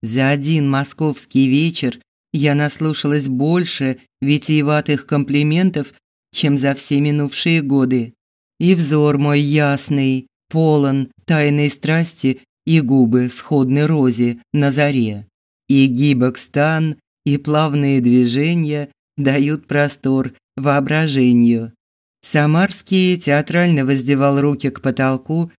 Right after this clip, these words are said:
сопел, как племенной бык, обещал убить Перекатова на дуэли за мою благосклонность и нес прочую околесицу, не забывая прихлебывать дорогое вино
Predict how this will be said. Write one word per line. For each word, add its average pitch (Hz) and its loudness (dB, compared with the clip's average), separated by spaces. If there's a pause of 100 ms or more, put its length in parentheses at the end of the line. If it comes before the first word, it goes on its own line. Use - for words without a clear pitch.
(120)
сопел, 156 -2
как 156 -4
племенной 156 2
бык, 139 -2 (360)
обещал 151 0
убить 156 0
Перекатова 151 -2
на 156 2
дуэли 139 0 (260)
за 147 0
мою 151 2
благосклонность 147 0 (360)
и 156 0
нес 190 -2 (220)
прочую 156 0
околесицу, 131 -2 (240)
не 151 2
забывая 143 -2
прихлебывать 143 -2 (200)
дорогое 147 2
вино 147 0